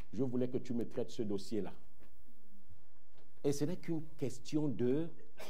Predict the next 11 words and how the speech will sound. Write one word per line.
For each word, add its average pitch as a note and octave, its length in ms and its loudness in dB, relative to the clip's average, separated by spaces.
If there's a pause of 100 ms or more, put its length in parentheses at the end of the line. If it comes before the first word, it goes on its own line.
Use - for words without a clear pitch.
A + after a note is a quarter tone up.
(240)
temps. C3+ 260 0 (840)
Lorsqu'on A3 480 8
décide F3+ 480 6
de E3+ 100 8
travailler, D3+ 760 0 (1000)
on D#3 140 6
développe C#3+ 640 4
des, B2 240 2
des A#2 240 0
nouvelles A#2+ 460 4
aptitudes. - 600 0